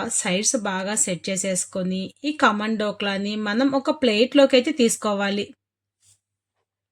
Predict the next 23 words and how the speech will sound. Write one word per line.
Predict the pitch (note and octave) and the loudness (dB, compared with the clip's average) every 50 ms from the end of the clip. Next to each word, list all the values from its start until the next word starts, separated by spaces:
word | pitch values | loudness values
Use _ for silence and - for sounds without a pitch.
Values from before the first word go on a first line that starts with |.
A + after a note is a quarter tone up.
| _ _ _ _ _ _ _ _ _ _ _ _ _ _ _ _ _ _ _ _ _ _ _ _ _ - | _ _ _ _ _ _ _ _ _ _ _ _ _ _ _ _ _ _ _ _ _ _ _ _ _ -2
ఖమన్ | D4+ C4+ C4+ F#4+ A4+ G#4 | 0 2 2 2 2 2
డోక్లా | G4 D#4+ - - G#3+ G#3 A#3 | 2 2 2 2 -2 -4 -4
కుక్ | - - A#3+ F#3 - | 0 -2 -2 0 0
అయిన | A3+ A3 A3+ G3+ | 0 0 0 0
తర్వాత | A3 G3+ G3+ G3 G3 F#3+ - G3+ F#3+ - | -2 -2 -2 -2 -4 -4 -4 -4 -4 -4
సేమ్ | - - A3 A3 D4 D#4 - - G#3 | -4 0 2 2 2 2 0 -6 -2
as | F#3 F#3 B3 B3 | 0 2 2 2
it | - C4 | 2 2
is | B3+ A#3 A#3+ | 2 2 2
గానే | A3 A3 G3 G3 B3 C#4 - - | 0 0 0 0 -2 -4 -4 -6
కేక్ | - G3+ F#3+ G3 F#3+ G3+ | -6 -4 -4 -4 -4 -4
లానే | G3+ F#3+ G3 G#3+ A3 | -4 -4 -2 -2 -2
అనిపిస్తుంది. | G#3 F#3+ F#3 F3 F#3+ F#3+ F#3 - - F#3+ F#3+ F#3+ G3 A3 - _ _ _ _ _ _ _ _ _ _ _ _ _ _ _ - | -2 -2 -4 -4 -6 -8 -8 -8 -8 -8 -6 -6 -8 -10 -12 _ _ _ _ _ _ _ _ _ _ _ _ _ _ _ -12
So, | - - F4+ F4 - | -8 -8 -6 -4 0
ఏ | C#4+ C#4+ D#4 F#4 | 2 4 4 4
మాత్రం | F#4+ F4 D#4 D4 - D#4+ E4+ D4+ | 4 6 4 4 4 6 4 6
డిఫరెన్స్ | A3+ A#3 - - A#3+ A#3+ A#3 - B3 | 6 4 2 2 -2 -2 0 2 2
ఏం | A3+ A3+ B3 A#3+ | 2 2 0 0
తేడా | - A3+ G3+ G3 G3+ | 0 -2 -2 0 -2
అనిపించట్లేదు. | G#3 G3+ G3 F3+ G3 F#3 - - F#3 - G3 F#3+ F#3 F3+ G3 F#3 - _ _ _ _ _ _ _ _ _ _ _ _ _ _ _ - | -2 -2 -4 -4 -6 -6 -6 -8 -8 -4 -2 -2 -2 -2 -4 -6 -10 _ _ _ _ _ _ _ _ _ _ _ _ _ _ _ -2
ఇది | E4+ F#4 G#4+ G#4 | 0 0 2 0
వచ్చేసరికి | F4+ D#4+ - E4+ F#4 F4+ - D#4 B3+ - D#4+ D#4+ - - | 0 0 0 0 0 2 2 2 2 2 -2 -4 -4 -2
కంప్లీట్‌గా | - A3 G#3 A3 A#3+ A#3 A#3+ A#3+ G#3 B3 A#3+ C#4 | 0 0 2 2 2 2 2 2 4 4 6 6